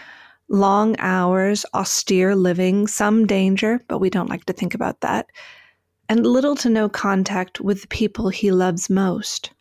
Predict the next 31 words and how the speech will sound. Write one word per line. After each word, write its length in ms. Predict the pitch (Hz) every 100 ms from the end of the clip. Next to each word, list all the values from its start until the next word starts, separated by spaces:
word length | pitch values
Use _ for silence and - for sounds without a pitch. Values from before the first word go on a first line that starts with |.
| _ _ _ _ _ _ _
For 160 | _ 262
me, 340 | 254 339 262
it 140 | - -
means 360 | 202 196 220 - - _ -
hard, 520 | - 196 185 208 226
stressful 640 | - - 185 185 - 240
work, 480 | 208 175 175 254 - - _
<laughs> 140 | -
extra 500 | 202 226 - - 220
worry, 500 | 202 175 170 170 247 - - - - _ _
and 260 | - 208 208
little 320 | - 247 254
to 80 | 233
no 200 | 226 220
contact 540 | 226 262 247 202 -
with 80 | 214
the 60 | 226
person 420 | - 226 226 226 -
I 160 | 262
love 260 | 262 185 170
most. 500 | 185 202 - - - _ _ _ _ _ _ _ _ _ _
I 80 | 247
cannot 460 | - 294 330 330 -
think 240 | 220 202
of 140 | - 220 _ -
any 380 | 262 277 285
other 240 | - 226 233
time 320 | 226 214 208
in 100 | 202
my 140 | 202
life, 400 | 208 220 - -